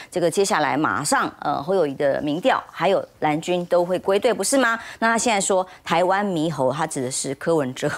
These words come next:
<laughs> 他说渐渐快要失宠了，什么意思？台湾，他说父母亲啊带小朋友去动物园，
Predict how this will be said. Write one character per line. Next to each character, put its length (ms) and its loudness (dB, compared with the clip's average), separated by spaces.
<laughs> 360 -14
他 100 2
说 220 2
渐 240 0
渐 240 0
快 180 -2
要 160 2
失 240 -2
宠 220 -2
了， 100 -10
什 140 -4
么 60 0
意 120 4
思？ 300 0
台 140 0
湾， 240 0
他 80 -2
说 120 2
父 120 -2
母 120 2
亲 200 -4
啊 140 2
带 160 0
小 100 0
朋 120 -4
友 100 -2
去 60 -8
动 180 0
物 60 0
园， 260 2